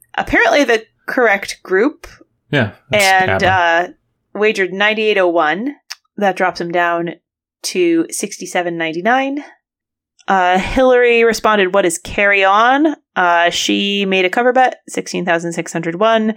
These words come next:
Speaker 1: Uh, but since she missed, that drops her way down, uh,
Speaker 2: Mm-hmm.
Speaker 1: to one ninety-nine. Um, so Dane finishes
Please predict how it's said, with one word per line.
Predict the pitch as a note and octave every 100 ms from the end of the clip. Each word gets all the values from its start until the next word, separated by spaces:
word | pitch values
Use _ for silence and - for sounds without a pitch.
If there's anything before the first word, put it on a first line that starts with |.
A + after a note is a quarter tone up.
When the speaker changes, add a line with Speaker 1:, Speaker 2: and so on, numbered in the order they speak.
| - - - _
Speaker 1:
Uh, | E3+ D3+
but | C#3
since | - E3 -
she | - E3+
missed, | G3+ -
that | F3+ F3
drops | F#3+ F#3
her | -
way | D3 E3 E3+ A#3+ B3 F#3+
down, | D#3+ D#3 D#3+ D#3+ F3 - F3+
uh, | D#3+ D3
Speaker 2:
Mm-hmm. | D3+
Speaker 1:
to | F3+
one | E3+ E3
ninety-nine. | E3 D#3+ E3+ F#3 G3+ G3+ G3+ G3+ - - - -
Um, | F#3 E3 E3
so | - - F3+ E3+ A3+ - E3+
Dane | F3 E3 E3 F#3 G#3+ - -
finishes | - E3 E3 F3 F#3 A3+